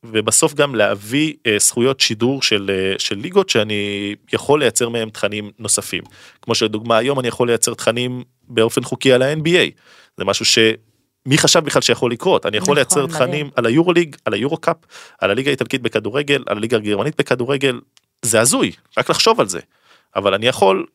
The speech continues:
Speaker 1: כי אני כל הזמן מחפש הזדמנויות עסקיות, וכל הזמן מחפש איך אני הופך את זה, מביא את זה לרמה הבאה. אז כבר פנו אליי משקיעים, אני לא חשבתי שזה הזמן הנכון, לקחתי את זה צעד אחד קדימה, פנו אליי לפני שנה בערך, אה, ואני, אני עדיין לא בטוח שזה הזמן
Speaker 2: תראה
Speaker 1: הנכון.
Speaker 2: מה קרה בשנה הזאת,
Speaker 1: כן.
Speaker 2: רגע, לאט לאט,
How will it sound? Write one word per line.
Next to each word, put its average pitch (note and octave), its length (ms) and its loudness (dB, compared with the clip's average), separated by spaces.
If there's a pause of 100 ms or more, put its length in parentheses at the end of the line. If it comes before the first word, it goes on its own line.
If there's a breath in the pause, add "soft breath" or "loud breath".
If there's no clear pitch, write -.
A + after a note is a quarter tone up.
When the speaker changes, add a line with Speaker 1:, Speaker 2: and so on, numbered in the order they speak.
(100)
Speaker 1:
כי G#3+ 220 -2 (880)
אני A#2+ 200 0
כל D#3 200 4
הזמן D3+ 240 2
מחפש C3+ 440 0
הזדמנויות A#2 360 -4
עסקיות, A2 440 0
וכל - 140 0
הזמן A#2+ 160 -2
מחפש A#2 400 -2
איך - 120 -6
אני A2+ 200 -4 (380 soft breath)
הופך B2+ 340 -2
את B2 100 -2
זה, A#2 80 2 (320)
מביא A#2 260 2
את E3+ 40 0
זה C3+ 80 2
לרמה G#2+ 300 2
הבאה. F2+ 260 0 (300)
אז - 100 -12
כבר A#2 120 2
פנו D#3+ 260 2
אליי E3 120 0
משקיעים, C3 520 -2 (220)
אני A2+ 160 -6
לא C3+ 80 2
חשבתי C3+ 300 -6
שזה G#2+ 160 0
הזמן G#2+ 220 0
הנכון, D3+ 380 0 (460 soft breath)
לקחתי A#2 260 -4
את A#2 40 -4
זה A2+ 60 -10
צעד A#2 200 2
אחד A2 180 -2
קדימה, B2 340 0
פנו G#2 200 0
אליי G#2+ 120 0
לפני G#2 220 -6
שנה G#2 260 2
בערך, A#2+ 600 0
אה, G#2 60 -4 (380)
ואני, A2 420 -2
אני A2+ 160 0
עדיין C3 180 4
לא A#2+ 60 -2
בטוח G#2 220 -4
שזה G2 180 -6
הזמן F#2 220 -6
Speaker 2:
תראה D#3 140 -2
Speaker 1:
הנכון. E3 160 2
Speaker 2:
מה E3 60 0
קרה E3 240 2
בשנה F3 440 2
הזאת, F3+ 380 4
Speaker 1:
כן. F3 220 2
Speaker 2:
רגע, A#3+ 260 4
לאט E3+ 260 4
לאט, G3+ 220 4